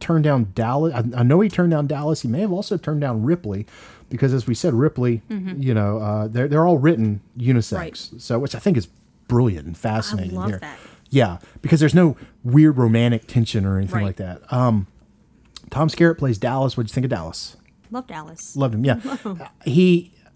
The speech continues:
Speaker 1: I liked his attitude, especially in the scene where Parker and Brett, who are my two favorites of this crew, and I see myself most in Brett, I think is, <laughs> I don't know if that's, I don't know what that says about me,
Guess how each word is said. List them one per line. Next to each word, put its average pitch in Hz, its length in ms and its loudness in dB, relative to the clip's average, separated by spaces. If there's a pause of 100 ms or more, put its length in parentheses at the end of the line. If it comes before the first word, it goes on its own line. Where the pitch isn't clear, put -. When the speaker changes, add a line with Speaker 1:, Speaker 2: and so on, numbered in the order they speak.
(180)
Speaker 1:
I 151 100 0
liked 147 720 0 (100)
his 143 720 0 (140)
attitude, 131 540 -2
especially 156 560 0
in 131 80 2
the 120 80 2
scene 127 400 2 (400)
where 120 260 4
Parker 143 500 0
and 117 240 0
Brett, 113 440 2
who 117 240 2
are 120 220 4
my 143 180 2
two 139 240 0
favorites 110 600 -2 (140)
of 107 440 0 (120)
this 107 280 -2
crew, 104 400 0
and 101 320 -2
I 110 160 0
see 131 220 -2
myself 107 420 0 (540)
most 113 300 2
in 92 140 0
Brett, 85 360 -4 (100)
I 101 120 -2
think 101 300 -2
is, 95 320 -4 (280)
<laughs> - 140 -10
I 147 100 -4
don't 135 120 4
know 123 120 6
if 110 60 -2
that's, 113 240 0 (200)
I - 40 -10
don't 135 160 0
know 113 60 6
what 110 120 2
that 98 120 2
says 95 220 -2
about 90 240 -4
me, 98 80 -6